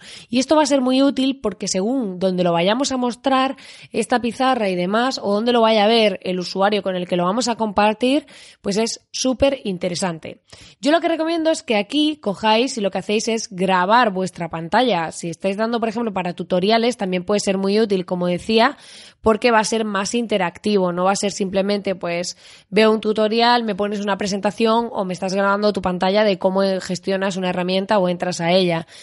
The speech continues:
sino que te estoy viendo dibujar, te estoy viendo cómo me estás explicando una cosa o incluso has puesto una imagen de base, un esquema de base, pero vas haciendo anotaciones en directo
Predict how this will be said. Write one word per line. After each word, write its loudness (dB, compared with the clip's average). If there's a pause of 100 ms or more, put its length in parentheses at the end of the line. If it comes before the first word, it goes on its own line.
(180)
sino 2
que 2
te -2
estoy -4
viendo 0
dibujar, 0
te -6
estoy -4
viendo -2
cómo 2
me 0
estás -4
explicando -4
una -4
cosa -2
o 4
incluso 0 (420)
has -2
puesto 0
una 0
imagen 0
de 2
base, 2
un 0
esquema 2
de 6
base, 2
pero 2
vas -2
haciendo 0
anotaciones -2
en -2
directo 0